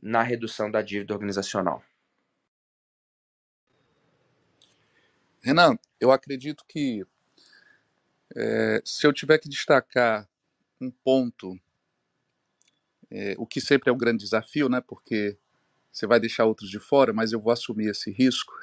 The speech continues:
Speaker 2: <laughs> é, eu destaco, é, a oportunidade, dar a oportunidade, né, de, de você enquanto líder, é, de ouvir, é, os seus liderados, as suas equipes,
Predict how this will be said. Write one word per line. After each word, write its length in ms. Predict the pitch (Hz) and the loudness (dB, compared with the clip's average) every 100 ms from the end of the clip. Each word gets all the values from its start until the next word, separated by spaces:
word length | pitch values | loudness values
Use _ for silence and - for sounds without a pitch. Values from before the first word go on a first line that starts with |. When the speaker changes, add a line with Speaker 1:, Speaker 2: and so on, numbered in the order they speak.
| - | -10
Speaker 2:
<laughs> 800 | - - _ - - - - - | -10 -10 _ -20 -18 -18 -20 -4
é, 580 | - 113 117 117 117 113 _ | 4 6 8 6 4 -2 _
eu 220 | - 131 135 | 0 0 0
destaco, 880 | 120 135 - 131 135 - - 139 135 _ _ _ _ _ | -4 -12 0 4 6 4 -4 -6 -6 _ _ _ _ _
é, 320 | - 120 123 - | -2 2 2 2
a 120 | 127 | 2
oportunidade, 1120 | 131 151 - 160 - - 147 131 135 135 117 104 | 2 2 -4 -10 -10 -10 -8 -2 2 2 2 0
dar 260 | 139 156 | 2 2
a 60 | 156 | 0
oportunidade, 1000 | 143 - 135 - 127 117 131 131 107 - _ _ - | -4 -8 -14 -12 -10 -2 0 0 -4 -12 _ _ -14
né, 180 | 107 110 | -12 -12
de, 220 | 98 98 | -12 -14
de 100 | 104 | -10
você 320 | 101 104 135 | -6 0 2
enquanto 400 | 120 - 117 107 | 2 2 -2 0
líder, 400 | 117 123 104 98 _ _ _ _ _ _ - | 2 2 2 0 _ _ _ _ _ _ -4
é, 300 | 113 110 113 | 2 2 2
de 260 | 107 113 151 | -2 0 4
ouvir, 720 | 160 143 113 110 190 190 147 - - _ _ _ _ _ _ - | 6 4 0 -4 -2 0 -2 -8 -20 _ _ _ _ _ _ -8
é, 540 | 113 117 113 110 110 - | 0 2 2 2 0 -2
os 300 | 117 120 - | -6 -8 -4
seus 300 | 123 120 113 | -2 -2 -2
liderados, 720 | 120 104 104 117 131 123 104 | -4 2 4 8 8 6 -2
as 120 | 110 104 | -10 -8
suas 260 | - 107 | -10 -6
equipes, 840 | 107 - 131 127 - 98 - - | -6 -6 -4 -4 -4 -12 -12 -16